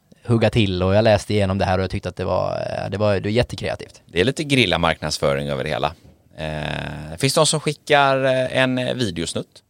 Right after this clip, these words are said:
Speaker 2: istället, där man spelar in en liten film på en minut om sig själv. Den, eh, har jag faktiskt sett ett par gånger. Jag tycker den är helt fantastisk.
Speaker 1: Och ändå förvånansvärt sällan man, man får in den typen av ansökan, fast det egentligen skulle kunna vara ett ganska bra sätt att få, få ett, eh, ja, ett ansikte och en röst på, på en ansökan.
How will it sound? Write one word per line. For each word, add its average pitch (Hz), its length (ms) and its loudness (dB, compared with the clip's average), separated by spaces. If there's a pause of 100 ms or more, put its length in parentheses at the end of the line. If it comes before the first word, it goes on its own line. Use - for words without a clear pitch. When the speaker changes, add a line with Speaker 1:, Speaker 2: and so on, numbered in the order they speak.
(120)
Speaker 2:
istället, 143 360 2 (200)
där 127 120 -4
man 127 140 4
spelar 123 320 4
in 120 140 2
en 113 80 2
liten 117 220 0
film 123 300 -2
på 131 260 0
en 131 180 2
minut 120 320 2
om 131 100 0
sig 135 140 -2
själv. 123 200 2 (240)
Den, 117 320 0
eh, 127 100 -4
har 120 140 4
jag 117 100 4
faktiskt 107 300 -2
sett - 180 -2
ett 110 100 -10
par 110 100 -2
gånger. 95 260 0
Jag 117 100 -2
tycker 98 240 -6
den 92 140 0
är 87 260 0
helt 85 260 -2
fantastisk. - 680 -6 (300)
Speaker 1:
Och 123 160 6
ändå 123 200 6
förvånansvärt 117 760 6
sällan 147 420 4
man, 95 240 0
man 104 160 2
får 104 120 2
in 95 120 2
den 92 140 0
typen 95 240 -2
av 92 80 4
ansökan, 95 480 2
fast 101 220 2
det 107 100 4
egentligen 101 440 2
skulle 98 300 -2
kunna 101 180 2
vara 95 120 4
ett - 60 -2
ganska 95 280 0
bra 90 200 4
sätt - 320 2
att 104 80 -2
få, 92 360 0
få 92 160 -2
ett, - 320 -12
eh, - 640 -4
ja, 101 260 4
ett - 100 -2
ansikte 101 460 2
och 98 40 4
en 95 60 4
röst 95 300 0
på, 90 240 0
på 92 140 0
en 95 80 0
ansökan. 110 420 0